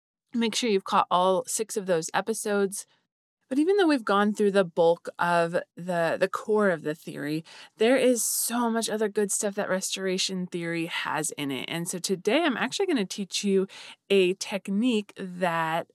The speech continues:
restoration theory teaches to therapists.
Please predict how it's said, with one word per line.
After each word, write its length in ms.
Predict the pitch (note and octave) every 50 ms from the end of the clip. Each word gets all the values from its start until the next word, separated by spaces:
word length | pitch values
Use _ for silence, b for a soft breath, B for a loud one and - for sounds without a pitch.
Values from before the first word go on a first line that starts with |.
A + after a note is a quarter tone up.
| _ _ -
restoration 960 | G3 F#3 G3 - - - - F#3 F3+ E3+ E3 E3+ - - F3 E3+ E3+ E3+ E3+
theory 380 | D#3+ - E3 D#3+ D3+ D#3 E3+ F#3
teaches 420 | - - E3+ - - D#3+ D#3+ -
to 140 | - G#3+ G#3
therapists. 800 | - B3+ D4+ G4 F4 - - - - - - - - - -